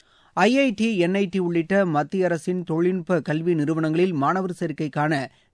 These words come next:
ஜே இ இ அட்வான்ஸ்டு தேர்வு முடிவுகள் வெளியிடப்பட்டுள்ளன. இத்தேர்வுக்கான விடைத்தாள் குறிப்பும் வெளியிடப்பட்டுள்ளது.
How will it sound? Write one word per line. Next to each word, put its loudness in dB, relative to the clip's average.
ஜே 4
இ 0
இ 0
அட்வான்ஸ்டு -2
தேர்வு -2
முடிவுகள் -4
வெளியிடப்பட்டுள்ளன. -2
இத்தேர்வுக்கான 0
விடைத்தாள் 0
குறிப்பும் -4
வெளியிடப்பட்டுள்ளது. -2